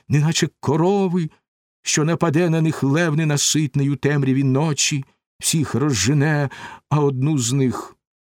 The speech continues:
ненатла спостигне загибель, спершу їй шию гризе, учепившись міцними зубами,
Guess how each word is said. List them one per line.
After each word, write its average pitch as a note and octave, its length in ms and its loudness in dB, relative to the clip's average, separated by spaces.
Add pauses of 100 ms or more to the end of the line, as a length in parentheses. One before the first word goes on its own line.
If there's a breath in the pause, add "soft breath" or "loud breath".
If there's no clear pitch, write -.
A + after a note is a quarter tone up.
(140)
ненатла B2+ 760 0
спостигне - 1040 -2
загибель, D3+ 680 0 (440 loud breath)
спершу B2 600 -2
їй G2+ 220 -2
шию D#3+ 520 -2
гризе, A#2+ 480 -2
учепившись C#3 840 -2
міцними B2 540 0
зубами, B2+ 720 -2